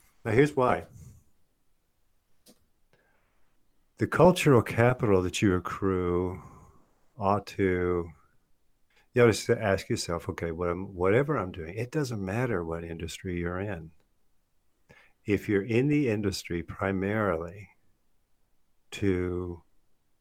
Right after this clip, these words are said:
gain a comfortable lifestyle and a relatively decent income so you can live where you want to live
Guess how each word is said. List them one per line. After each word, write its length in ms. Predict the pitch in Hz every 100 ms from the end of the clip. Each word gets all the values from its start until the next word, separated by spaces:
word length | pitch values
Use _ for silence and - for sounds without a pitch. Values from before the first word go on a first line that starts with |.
| _ _ _ _ _ _ 98
gain 640 | 92 98 98 110 120 117 - _ _ _ _ _ _ _ -
a 100 | 95
comfortable 640 | - 101 101 117 113 143
lifestyle 800 | 127 87 85 - 90 85 95 104 90
and 100 | 98
a 60 |
relatively 560 | 92 95 98 98 107 110
decent 520 | 90 101 95 120 123
income 520 | 95 87 85 90 104
so 100 | 107
you 80 | 101
can 180 | 98 95
live 220 | 92 95
where 100 | 113
you 140 | 113 123
want 240 | 98 92
to 140 | -
live 520 | 120 98 85 85 104